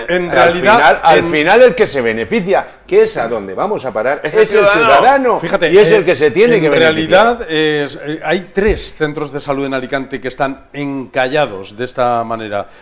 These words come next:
Speaker 1: Los tres centros de salud, eh, pendientes
Speaker 2: El
Speaker 1: en
Speaker 2: de
Speaker 1: la ciudad de
Speaker 2: Zambrano,
Speaker 1: Alicante,
Speaker 2: me acuerdo
Speaker 1: desde
Speaker 2: yo.
Speaker 1: hace más de dos legislaturas,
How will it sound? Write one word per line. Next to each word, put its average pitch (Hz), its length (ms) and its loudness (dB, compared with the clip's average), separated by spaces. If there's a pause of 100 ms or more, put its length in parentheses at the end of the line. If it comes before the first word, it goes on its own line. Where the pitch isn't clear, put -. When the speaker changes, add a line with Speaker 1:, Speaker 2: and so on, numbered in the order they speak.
(100)
Speaker 1:
Los 123 220 -8
tres 190 240 -2
centros 165 320 -6
de 147 60 -12
salud, 147 340 -6 (140)
eh, 143 80 -12 (240)
pendientes 147 640 -4
Speaker 2:
El 131 60 -10
Speaker 1:
en 123 40 -6
Speaker 2:
de - 20 -2
Speaker 1:
la 127 60 -2
ciudad 120 160 -4
de 131 60 -4
Speaker 2:
Zambrano, 123 180 -2
Speaker 1:
Alicante, 127 220 0
Speaker 2:
me 123 60 -4
acuerdo 131 220 -2
Speaker 1:
desde 139 140 0
Speaker 2:
yo. 196 80 2
Speaker 1:
hace 220 160 2
más 202 340 -2
de 180 140 0
dos 190 300 -6
legislaturas, 165 800 -6